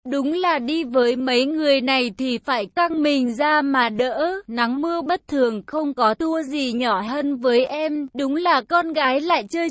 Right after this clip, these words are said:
chung với nhau mà. Cả bốn đứa ngồi tán dóc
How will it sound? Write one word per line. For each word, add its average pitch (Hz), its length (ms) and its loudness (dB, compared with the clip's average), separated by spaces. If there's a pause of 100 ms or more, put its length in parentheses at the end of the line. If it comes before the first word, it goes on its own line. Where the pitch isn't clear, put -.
chung 330 260 -2
với 262 220 4
nhau 311 340 0
mà. 247 480 -2 (420)
Cả 262 180 2
bốn 233 480 2
đứa 240 240 6
ngồi 285 320 2
tán 247 340 0
dóc 247 260 -2